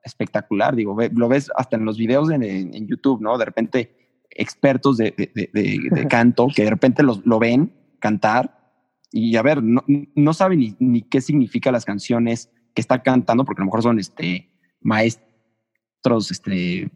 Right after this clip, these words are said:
Speaker 1: estadounidenses o de otros países, y lo ven y di-, o sea, y se emboban, porque de verdad es que es una,
Speaker 2: <laughs>
Speaker 1: un talento,
Speaker 2: Sí.
Speaker 1: pues, in-, que en cualquier lugar del mundo esa persona tiene un vocerrón, una interpretación brutal, y bueno,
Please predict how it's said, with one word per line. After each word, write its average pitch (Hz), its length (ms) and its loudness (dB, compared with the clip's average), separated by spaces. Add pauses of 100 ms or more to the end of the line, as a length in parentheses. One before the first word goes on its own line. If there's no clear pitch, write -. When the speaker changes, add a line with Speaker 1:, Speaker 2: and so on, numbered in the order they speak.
(460)
Speaker 1:
estadounidenses 101 600 0
o 82 280 -2
de 98 60 2
otros 110 200 2
países, 127 400 2 (480)
y - 140 4
lo 107 120 4
ven 120 320 4 (580)
y 110 160 4
di-, 117 320 0
o - 40 2
sea, 117 200 2
y 113 80 2
se 117 120 2
emboban, 131 500 2
porque 120 220 -2
de 120 60 0
verdad 139 140 2
es 165 60 2
que - 140 4
es 180 60 2
una, 180 200 -4 (220)
Speaker 2:
<laughs> - 160 -20
Speaker 1:
un 135 160 0
talento, 147 680 0 (360)
Speaker 2:
Sí. - 160 -4
Speaker 1:
pues, 120 180 0
in-, - 240 0 (340)
que 139 100 0
en 131 160 4
cualquier 143 460 0
lugar 175 320 0
del 170 120 0
mundo 151 320 0
esa 156 200 -6
persona 123 400 -4
tiene 135 240 -4
un 143 140 -4 (240)
vocerrón, 127 840 0 (360)
una 135 140 4
interpretación 120 680 -2
brutal, 123 520 0 (400)
y - 100 0
bueno, 185 240 2